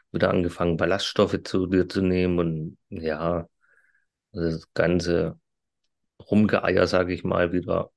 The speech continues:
alles von vorne. Und ja, dann letztes Jahr im Sommer war dann halt der absolute Tiefpunkt <laughs> irgendwie. Da ging dann gar nichts mehr.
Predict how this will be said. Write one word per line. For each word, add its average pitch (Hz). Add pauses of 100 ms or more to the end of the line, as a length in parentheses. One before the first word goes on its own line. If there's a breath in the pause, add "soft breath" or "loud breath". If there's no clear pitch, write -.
(360)
alles 87
von 82
vorne. 104 (1600)
Und 90 (1200)
ja, 76
dann 80
letztes -
Jahr 82
im 82
Sommer 92
war 90
dann 82
halt 80
der -
absolute -
Tiefpunkt 123 (260 loud breath)
<laughs> -
irgendwie. 107 (480)
Da -
ging 92
dann 82
gar 82
nichts 104
mehr. 110